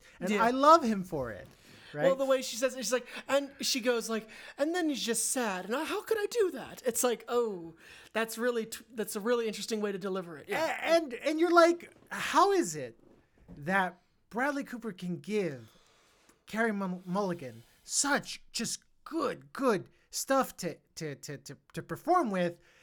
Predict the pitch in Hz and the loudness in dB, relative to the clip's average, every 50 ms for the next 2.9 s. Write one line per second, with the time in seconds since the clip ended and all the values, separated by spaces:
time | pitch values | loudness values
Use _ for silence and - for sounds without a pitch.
0 | - - 254 185 196 202 180 180 262 285 277 214 196 226 220 202 196 190 175 - | -16 -8 -2 0 2 2 2 2 2 2 2 4 4 4 6 6 6 4 2 -4
1 | _ - 220 226 220 196 214 208 180 - - - - - - - 262 262 180 214 | _ -4 -2 0 2 2 2 2 2 -2 -10 -20 -20 0 6 8 8 8 10 8
2 | 233 233 185 220 180 165 233 240 240 262 254 - 240 294 262 214 165 165 | 8 8 8 4 6 8 8 10 10 10 10 12 12 12 12 10 10 10